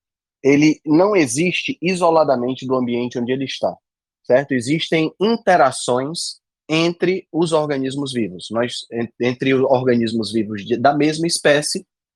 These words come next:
e organismos vivos de espécies diferentes, tá? Então, a gente diz que as interações entre organismos da mesma espécie são alter-, são, ah, são interações chamadas de específicas.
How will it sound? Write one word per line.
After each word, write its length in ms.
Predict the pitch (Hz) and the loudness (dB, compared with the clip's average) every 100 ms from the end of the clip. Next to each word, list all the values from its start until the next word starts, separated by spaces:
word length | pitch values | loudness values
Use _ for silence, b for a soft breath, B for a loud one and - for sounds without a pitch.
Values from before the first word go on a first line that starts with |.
| _ | _
e 120 | 170 | 4
organismos 580 | 180 175 160 160 170 151 | 4 4 2 2 0 0
vivos 340 | 139 143 151 | 0 0 -2
de 80 | 143 | -2
espécies 540 | 175 - 143 131 - 131 | -2 2 2 2 0 -6
diferentes, 720 | 135 143 104 - - - - _ | -2 0 0 -2 -4 -4 -4 _
tá? 240 | - 147 254 _ b _ _ - | 0 0 0 _ b _ _ -8
Então, 240 | 127 175 | 0 4
a 60 | 190 | 4
gente 320 | 160 170 139 | 4 0 -2
diz 360 | 123 180 165 - | -2 -2 -4 -6
que 380 | - 131 127 120 | -4 0 0 2
as 180 | 123 127 | 2 2
interações 1000 | 208 202 170 139 - 127 104 - - - _ _ | 0 2 2 2 -2 -2 -4 -6 -10 -14 _ _
entre 300 | 139 165 160 | 0 0 2
organismos 560 | 147 131 127 113 98 104 | 0 2 0 0 -4 -2
da 100 | 113 | 0
mesma 320 | 123 165 147 | 2 0 -2
espécie 460 | 110 - 139 135 107 | -4 0 0 0 -6
são 200 | 135 135 | -2 2
alter-, 360 | 131 120 131 - | 2 4 2 2
são, 360 | - 135 135 - - | -2 -2 -2 -6 0
ah, 720 | 120 117 113 110 104 98 - - | 2 4 4 2 2 -2 -4 -8
são 520 | - 120 120 113 95 _ _ - | -6 -4 -4 -6 -10 _ _ 0
interações 680 | 151 151 139 131 - 120 117 | 2 4 2 2 0 -2 -2
chamadas 420 | 113 110 104 92 | 0 2 0 -6
de 160 | 117 - | -8 0
específicas. 1120 | 156 180 - 120 - 107 - 156 233 - - | 0 0 0 -2 -2 -6 -10 -4 -2 -2 -6